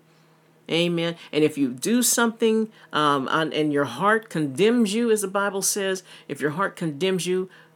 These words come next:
a-, repent. Ask God to forgive you. Amen. Hallelujah. Amen.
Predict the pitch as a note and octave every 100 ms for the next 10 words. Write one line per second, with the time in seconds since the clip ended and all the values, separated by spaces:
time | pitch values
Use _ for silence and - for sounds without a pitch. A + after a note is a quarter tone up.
0 | _ _ _ - _ _ _ - E3 A#3
1 | - F3 F#3+ - A3+ A4 - - _ _
2 | _ _ _ _ - G#3+ A#3 A#3 E3 G3
3 | F#3+ F#3 E3+ F#3+ - D#3+ C#3+ F#3 C3+ B2+
4 | A#2 - F#3+ A3 A3 A3 A3+ A#3+ - _
5 | _ _ _ _ - - G#3 A3 A3 G#3+
6 | A3+ G3+ B2 A2 - _ _ _ _ _
7 | _ _ _ _ _ _ _ _ _ _
8 | _ - F#3+ G#3 G#3 F#3 F3 D3 B2+ C3+